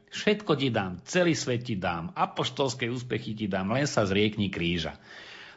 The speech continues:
Na to sa právom hovorí, západno kresťanstvo je kresťanstvo bez kríža. Vyhýbame sa téme kríža. A keď tak len pekný krížik na stene. A to občas tak irituje, ľudia to väčšinou nemyslia zle, hovoria skôr z estetického pohľadu: „Taký pekný krížik mám,“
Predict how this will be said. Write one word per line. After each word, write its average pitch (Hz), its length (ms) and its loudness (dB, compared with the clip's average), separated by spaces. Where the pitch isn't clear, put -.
Na 95 80 4
to 98 80 2
sa 123 160 4
právom 104 400 4
hovorí, 110 240 4
západno 98 480 2
kresťanstvo 98 560 0
je 85 80 -6
kresťanstvo 87 480 -4
bez 80 160 -2
kríža. 76 400 -2
Vyhýbame 104 480 4
sa 90 160 -2
téme 87 320 0
kríža. 78 400 -4
A 98 160 0
keď 123 240 0
tak 113 160 4
len 104 240 2
pekný 120 320 0
krížik 90 480 0
na 87 80 4
stene. 82 400 0
A 95 80 -2
to - 80 -4
občas 87 240 0
tak 85 240 0
irituje, 90 400 2
ľudia 87 320 2
to - 80 -4
väčšinou 87 320 0
nemyslia 87 560 2
zle, 98 240 6
hovoria 82 400 0
skôr 78 320 -6
z 87 80 -4
estetického 82 480 -6
pohľadu: 87 400 0
„Taký 113 320 2
pekný 104 400 2
krížik 90 400 2
mám,“ 82 320 4